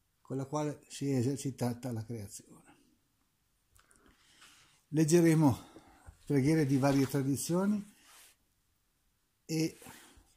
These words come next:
inizieremo con questa che parte, nasce, partorita dal Corpus Hermeticum. Santo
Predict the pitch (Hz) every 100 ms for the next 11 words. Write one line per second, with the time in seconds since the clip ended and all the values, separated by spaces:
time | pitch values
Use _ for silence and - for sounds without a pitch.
0 | _ _ - 151 156 - 170 143 160 147
1 | 139 135 147 143 143 - 123 - 123 135
2 | - _ _ _ _ _ _ _ _ _
3 | _ _ _ _ _ - - 147 135 143
4 | 135 - _ - 139 135 156 135 127 123
5 | 117 135 131 131 135 127 110 - 135 139
6 | 117 113 92 101 - 113 - - - -
7 | _ _ _ _ _ _ _ _ _ _
8 | _ - _ - - _ _ _ _ _
9 | _ _ _ _ _ _ _ _ _ _
10 | _ - - 147 165 160 - 175 -